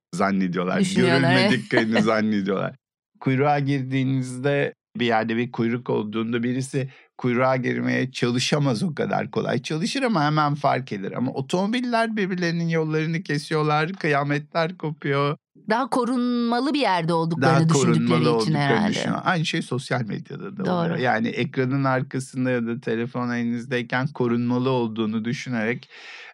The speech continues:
Speaker 1: e, ama bütün dünyada bu böyle yani.
Speaker 2: Tabii,
Speaker 1: Sadece
Speaker 2: tabii.
Speaker 1: Türkiye'de
Speaker 2: Türkiye'de
Speaker 1: değil.
Speaker 2: değil sadece.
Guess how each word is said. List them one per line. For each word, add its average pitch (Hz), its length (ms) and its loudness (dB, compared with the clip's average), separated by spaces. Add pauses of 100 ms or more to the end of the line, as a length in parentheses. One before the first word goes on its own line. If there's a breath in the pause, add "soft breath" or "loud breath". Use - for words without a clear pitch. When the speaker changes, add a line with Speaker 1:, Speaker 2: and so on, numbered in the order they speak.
(120)
Speaker 1:
e, 123 60 0
ama 143 260 2
bütün 208 280 -2
dünyada 90 380 0
bu 95 140 -6
böyle - 220 -10
yani. 78 200 -10
Speaker 2:
Tabii, 214 100 2 (120)
Speaker 1:
Sadece - 120 2
Speaker 2:
tabii. 165 140 2
Speaker 1:
Türkiye'de 123 320 0
Speaker 2:
Türkiye'de 202 200 2
Speaker 1:
değil. 185 140 2
Speaker 2:
değil 190 200 2
sadece. - 420 -4